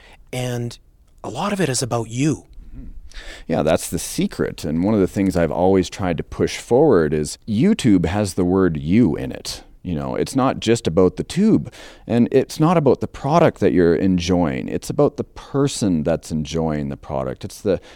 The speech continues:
Speaker 2: it's the personality behind the screen. And so I did start off making my show strictly about the radio control hobby and the products I was using.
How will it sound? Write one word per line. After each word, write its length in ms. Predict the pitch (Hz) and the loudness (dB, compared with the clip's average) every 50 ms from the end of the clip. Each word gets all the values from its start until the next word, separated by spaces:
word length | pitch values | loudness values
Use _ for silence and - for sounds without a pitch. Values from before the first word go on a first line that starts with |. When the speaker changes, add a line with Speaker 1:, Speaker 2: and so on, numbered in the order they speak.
| - - | -14 -10
Speaker 2:
it's 160 | - - - | -10 -8 -4
the 80 | - 104 | -6 -6
personality 760 | - - - 160 151 - - 120 101 98 95 98 101 95 87 | -6 -2 0 0 0 0 0 -2 -2 0 0 0 0 0 0
behind 400 | 69 67 71 76 82 76 73 69 | -2 -2 -6 -6 -8 -8 -6 -8
the 60 | 64 | -8
screen. 480 | - - - - 95 92 82 64 52 - - - - - - - | -10 -12 -8 -6 -4 -4 -4 -4 -8 -12 -18 -20 -20 -20 -16 -10
And 120 | - 135 139 | -8 -6 -2
so 160 | - 175 - | 0 2 2
I 100 | 294 294 | 2 2
did 240 | 131 - 143 160 165 | 2 2 2 0 0
start 320 | - - - 139 120 101 | -2 -2 2 2 4 4
off 280 | 85 71 67 67 - - | 4 2 0 0 -2 -2
making 320 | 95 90 90 - - 95 | -2 -2 -2 0 -2 -2
my 120 | 90 85 78 | -2 -2 -2
show 320 | 76 - - - 65 69 | -4 -4 -4 -2 -2 -2
strictly 800 | 73 - - - - - 156 170 - _ - 165 165 160 151 - | -4 -6 -10 -12 -6 -2 -2 -2 -2 _ -2 0 2 2 2 2
about 440 | 92 104 87 90 87 90 90 - | 0 0 2 2 2 2 2 0
the 80 | - 95 | -2 -4
radio 440 | 85 80 80 80 80 82 82 80 76 | -2 0 0 2 2 2 2 0 0
control 420 | - - 85 - - - 78 71 | -2 -6 -10 -8 -4 -4 -2 -2
hobby 460 | 65 - 87 87 78 71 69 67 50 | -2 -2 0 0 0 0 -2 -4 -4
and 120 | 50 - 95 | -4 -4 -6
the 60 | 107 | -6
products 480 | - - - 135 135 131 123 - - - | -6 -2 0 2 2 2 0 -2 -2 -2
I 140 | 92 90 | 0 0
was 220 | 85 82 76 76 - | 0 0 -2 -2 -2
using. 360 | 90 87 69 - 52 50 50 | -2 -2 -4 -4 -10 -14 -12